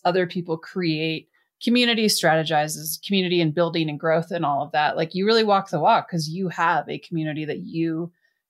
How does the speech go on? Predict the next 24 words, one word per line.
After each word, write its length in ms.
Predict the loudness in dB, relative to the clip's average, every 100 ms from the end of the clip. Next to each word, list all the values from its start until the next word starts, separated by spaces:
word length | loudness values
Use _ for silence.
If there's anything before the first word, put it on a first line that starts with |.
| _
created 600 | -2 2 4 4 4 2
and 260 | 0 -4 -4
grew 400 | -2 2 4 4
and 160 | 2
is, 200 | -2 -4 -8 -4
has 180 | -2 0
turned 260 | 0 0
into 260 | -2 -2 -4
this 220 | -4 -4
big 260 | -4 -6 -4
thing. 360 | -2 -2 -2 -4
So 300 | -2 -2 -4 _ _
talk 280 | -2 0 2
to 80 | 2
me 80 | 2
a 60 |
little 200 | 4 2
bit 160 | 2 2
about 220 | 4 2
how 140 | 2 0
you 160 | 0 -4
started 380 | -2 0 0 0
getting 340 | -2 -2 -4
into 720 | -2 -2 -2 -4 -4 -6 -8